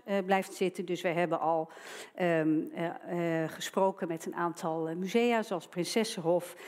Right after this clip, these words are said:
waar bijvoorbeeld de keramiek uit deze schenking, eh, in, eh, langer bruikleen zou kunnen, zodat het ook voor zoveel mogelijk mensen te zien zal zijn. Want dat is natuurlijk waar deze objecten, ieder object, ieder kunstobject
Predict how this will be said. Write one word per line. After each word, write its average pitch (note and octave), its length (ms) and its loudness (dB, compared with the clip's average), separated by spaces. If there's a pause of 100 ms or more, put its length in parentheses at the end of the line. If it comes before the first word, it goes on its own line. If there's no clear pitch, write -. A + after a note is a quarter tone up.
(180)
waar E3+ 160 2
bijvoorbeeld E3 420 -6
de F#3+ 80 -6
keramiek F3+ 640 2
uit G#3+ 240 0
deze G3 280 0
schenking, F#3 640 0
eh, E3+ 220 0 (460)
in, F3 320 2
eh, E3+ 360 0 (120)
langer E3+ 320 0
bruikleen F3 600 0
zou D#3+ 180 -2
kunnen, E3 340 0 (220)
zodat G3 360 0
het - 160 -8
ook F#3 300 0
voor F3+ 200 -8
zoveel F#3 340 -2
mogelijk E3 400 -2
mensen D#3+ 420 -2
te G3 140 -4
zien A3 300 4
zal E3 220 0
zijn. D#3+ 260 -2
Want D#3+ 160 -2
dat G3 220 -2
is - 140 -10
natuurlijk F3 460 -2
waar E3+ 140 0
deze D#3+ 340 0
objecten, E3+ 480 -6 (440)
ieder G#3 240 2
object, F3 600 -4
ieder F3+ 200 -6
kunstobject E3 800 -4